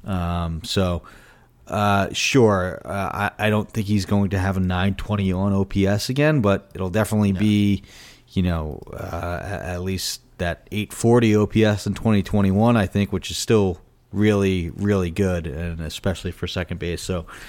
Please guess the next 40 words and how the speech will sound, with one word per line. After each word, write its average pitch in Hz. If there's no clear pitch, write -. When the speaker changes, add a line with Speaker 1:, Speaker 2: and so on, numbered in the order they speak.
Speaker 1:
I'm 113
with 107
you, 101
man. 87
I 90
think 92
it's 92
gonna 90
be 82
a, 82
a, 92
a 92
target 95
of 87
mine 90
too, 98
especially 90
if, -
uh, 90
I 85
wanna 90
focus -
on 85
more 101
of 87
the 92
steady 95
Eddie, 92
old 92
and 82
boring 90
guys. 82
Not 90
that 85
Altuve's 76
boring. 82
He's -
just, -
you 73
know 57